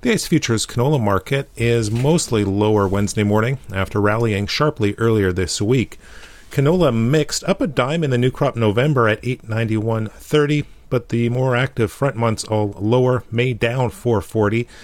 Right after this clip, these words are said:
at one thousand seventy-five dollars and fifty cents per ton.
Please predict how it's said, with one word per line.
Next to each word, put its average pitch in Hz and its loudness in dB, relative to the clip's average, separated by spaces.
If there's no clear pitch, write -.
at - -14
one 107 0
thousand 107 0
seventy-five 110 -2
dollars 104 2
and 104 -6
fifty - -2
cents 90 -2
per - -4
ton. 117 -2